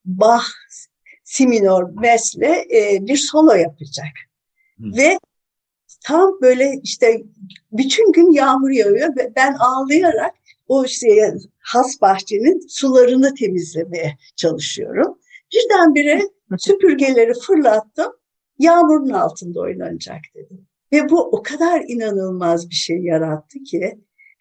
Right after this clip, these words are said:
Speaker 1: Oktay beyazlar içinde böyle çok incecik kıyafetler içinde dans ederken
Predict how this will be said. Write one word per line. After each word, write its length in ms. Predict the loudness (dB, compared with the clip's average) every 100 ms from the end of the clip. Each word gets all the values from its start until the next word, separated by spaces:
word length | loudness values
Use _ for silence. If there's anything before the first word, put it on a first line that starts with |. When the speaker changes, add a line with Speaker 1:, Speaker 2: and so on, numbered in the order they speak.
| 0
Speaker 1:
Oktay 520 | 0 2 -2 0 0 -2 -8 0
beyazlar 600 | 4 6 4 2 -2 -4
içinde 640 | -4 -6 0 0 0 -2
böyle 440 | 2 2 2 0 -4 _ _
çok 320 | 0 0 0 -10 -12 -12 -6
incecik 640 | -4 -2 -2 -2 -4 -4 _ -12
kıyafetler 680 | 0 2 2 -2 -10 -6 -6
içinde 600 | -6 -8 -10 -4 -4 0
dans 340 | -2 -2 -4
ederken 680 | -4 -6 -8 -10 -6 -6